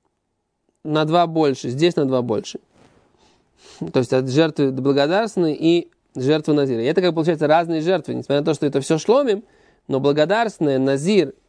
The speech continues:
и шломим — это как бы разные виды шломим. И их Рамбам распределяет. Получается у него два плюс. А у,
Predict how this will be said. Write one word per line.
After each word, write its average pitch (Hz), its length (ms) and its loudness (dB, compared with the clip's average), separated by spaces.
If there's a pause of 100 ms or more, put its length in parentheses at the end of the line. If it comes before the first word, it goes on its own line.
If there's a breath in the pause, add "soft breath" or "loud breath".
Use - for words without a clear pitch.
(160)
и 135 80 -6
шломим — 226 480 0
это 185 180 -4
как 165 220 -2
бы 147 180 2 (480 soft breath)
разные 165 440 2
виды 135 180 -2
шломим. 127 360 -4 (1160 soft breath)
И 160 160 2
их 202 100 -4
Рамбам 175 380 0
распределяет. 143 840 0
Получается 143 320 -2
у 151 40 2
него 139 120 2
два 139 300 4
плюс. 127 440 -6 (720)
А 143 380 2
у, 139 640 0